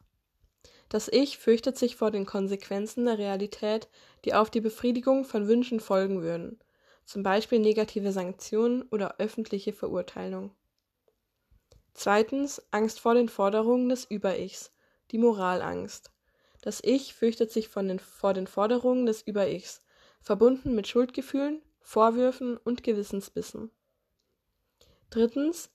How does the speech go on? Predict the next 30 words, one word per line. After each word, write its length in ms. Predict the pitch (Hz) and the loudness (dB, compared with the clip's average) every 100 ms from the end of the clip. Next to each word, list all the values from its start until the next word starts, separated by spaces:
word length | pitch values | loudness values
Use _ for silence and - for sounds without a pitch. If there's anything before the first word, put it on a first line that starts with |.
| - | -6
die 180 | 233 - | -4 -2
Angst 320 | 208 240 262 | 0 0 0
vor 120 | - 214 | -2 0
den 140 | 202 | 0
Ansprüchen 520 | 190 208 - 240 254 | -2 -2 -2 0 2
des 120 | 247 | 0
Es, 400 | - 180 180 - _ _ _ _ _ _ - | -2 -6 -6 -8 _ _ _ _ _ _ -2
auch 180 | 214 | 0
neurotische 640 | 233 247 220 202 208 202 202 | 4 4 4 2 -4 -6 -6
Angst 320 | 180 196 - | -8 -8 -8
genannt. 420 | 185 175 190 - _ _ _ _ _ _ _ | -8 -8 -10 -14 _ _ _ _ _ _ _
Das 200 | 214 214 | -8 -2
Ich 280 | - 294 - | 2 2 0
fürchtet 560 | - 240 247 269 285 - _ _ | 2 4 4 2 -4 -6 _ _
von 180 | 220 | 0
den 160 | 208 196 | 2 4
Wünschen 340 | 214 247 269 | 4 4 0
des 160 | 208 196 | 0 -2
Es, 340 | - 226 262 | 0 2 0
also 280 | - 196 190 | -2 -2 0
der 140 | 185 180 | 0 0
gierigen 460 | 202 220 226 214 | 0 0 2 0
Lust, 340 | 202 262 294 - | 2 2 0 -4
überwältigt 720 | 226 190 185 226 262 269 - | 0 2 2 2 0 -6 -4
oder 180 | 226 226 | -2 0
vernichtet 540 | 247 240 220 - 190 | 2 2 2 -2 -8
zu 140 | - 180 | -8 -8
werden. 420 | 165 160 196 202 _ _ _ _ _ _ _ _ _ _ _ _ _ - - - | -6 -6 -10 -14 _ _ _ _ _ _ _ _ _ _ _ _ _ -20 -20 -4
Die 80 | 233 | 2
Bewältigung 720 | 226 208 226 247 285 311 349 | 4 6 6 4 2 0 0